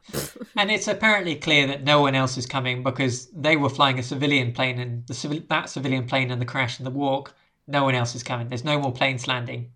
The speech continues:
Speaker 2: nothing. So
Speaker 1: Yeah.
Speaker 2: they're just, the military people who are there, who are the organising thing, is just like, "Get in, get in, get in, get in."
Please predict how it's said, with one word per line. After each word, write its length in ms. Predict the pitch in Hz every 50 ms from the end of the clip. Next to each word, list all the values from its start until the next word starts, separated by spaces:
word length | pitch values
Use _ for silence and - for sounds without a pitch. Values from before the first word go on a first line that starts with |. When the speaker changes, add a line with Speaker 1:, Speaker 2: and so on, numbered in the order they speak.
| _ -
Speaker 2:
nothing. 360 | 143 135 117 - - 117 117 120 - - - - - - -
So 180 | - - - 139
Speaker 1:
Yeah. 160 | 135 131 110
Speaker 2:
they're 140 | 151 160 165
just, 360 | 175 185 180 - - - - _ _ -
the 460 | 151 139 139 135 135 - - - - -
military 480 | 170 180 185 196 - - - 151 139
people 280 | - 147 139 131 135 139
who 60 | 135
are 60 | 135
there, 300 | 131 160 156 143 135 131
who 80 | 131 135
are 40 | 131
the 100 | 131 131
organising 500 | 135 143 123 120 123 120 120 120 127 120
thing, 160 | 127 131 127 127
is 80 | 120
just 140 | - - -
like, 160 | 135 127 127
"Get 140 | - 151 147
in, 140 | 147 143 139
get 120 | 135 139 127
in, 140 | 131 123 123
get 140 | 127 127 123
in, 140 | 120 117
get 120 | 117 127 117
in." 220 | 131 156 160 -